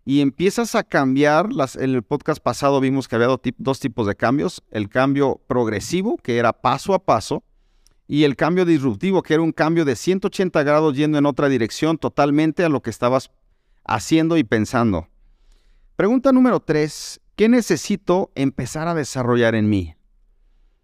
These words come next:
¿Qué cualidades, qué virtudes,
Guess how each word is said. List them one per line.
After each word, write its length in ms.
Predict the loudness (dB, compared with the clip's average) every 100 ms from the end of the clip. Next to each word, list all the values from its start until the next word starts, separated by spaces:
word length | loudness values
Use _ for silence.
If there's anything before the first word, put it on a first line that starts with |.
| _ _ _ -2
¿Qué 140 | -2
cualidades, 1000 | 2 2 2 2 2 2 0 -4 -10 -20 _ _ _
qué 180 | 2 2
virtudes, 920 | 2 0 0 0 2 0 -4 -16